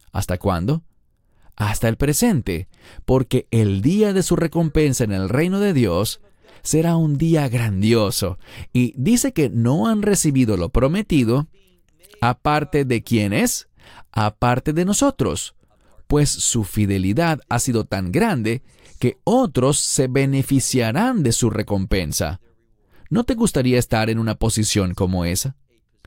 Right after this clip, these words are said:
en la que tu fidelidad es de bendición para otros aún por la eternidad?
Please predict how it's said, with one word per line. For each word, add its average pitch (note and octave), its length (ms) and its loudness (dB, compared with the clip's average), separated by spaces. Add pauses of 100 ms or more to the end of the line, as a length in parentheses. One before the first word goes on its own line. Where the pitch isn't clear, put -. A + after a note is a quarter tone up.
(300)
en C3+ 140 2
la C#3 80 0
que C3 140 -2
tu C3+ 160 2
fidelidad A2+ 800 0 (100)
es B2 180 0
de A#2+ 100 2
bendición A2+ 580 -2
para A2 320 0
otros B2 460 0
aún C3 520 2 (220)
por G#2 200 0
la G2 160 -2
eternidad? A2 720 0